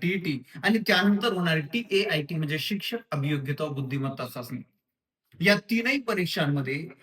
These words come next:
अतिशय महत्त्वाचा विषय म्हणजे बाल मानसशास्त्र व अध्यापनशास्त्र, विशेषतः सीटीईटी आणि टीईटी यांची पात्रता आणि अपात्रता ठरवणारा विषयच आहे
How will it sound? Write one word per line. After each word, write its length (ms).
अतिशय 440
महत्त्वाचा 640
विषय 340
म्हणजे 260
बाल 240
मानसशास्त्र 540
व 40
अध्यापनशास्त्र, 760
विशेषतः 580
सीटीईटी 640
आणि 180
टीईटी 440
यांची 340
पात्रता 520
आणि 220
अपात्रता 800
ठरवणारा 600
विषयच 440
आहे 160